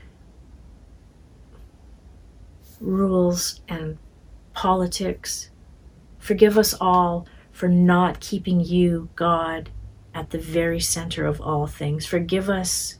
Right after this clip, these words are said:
Jesus, for losing sight of the fact that you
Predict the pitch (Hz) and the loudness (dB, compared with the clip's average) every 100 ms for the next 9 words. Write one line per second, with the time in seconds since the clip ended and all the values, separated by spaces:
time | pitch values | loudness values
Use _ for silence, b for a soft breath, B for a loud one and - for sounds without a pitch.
0 | - - 185 175 165 165 175 - - B | -14 -6 -4 -2 -4 -6 -6 -6 -8 B
1 | B B B - - - 175 170 160 160 | B B B -20 -16 -4 -2 0 -2 -2
2 | 196 202 190 180 180 - 175 170 160 156 | 0 0 2 0 0 0 0 0 -2 -8
3 | 160 151 170 170 160 143 160 175 175 160 | -10 -4 -4 -2 -4 -2 0 4 4 2
4 | 156 | -2